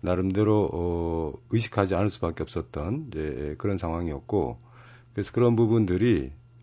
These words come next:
약간의 어떤 그 지주들은 당연히 반대한 거 아니겠습니까?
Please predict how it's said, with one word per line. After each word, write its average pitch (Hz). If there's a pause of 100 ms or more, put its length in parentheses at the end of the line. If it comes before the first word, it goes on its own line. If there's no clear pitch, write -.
(120)
약간의 123
어떤 107
그 90 (140)
지주들은 131
당연히 92
반대한 98
거 95
아니겠습니까? 69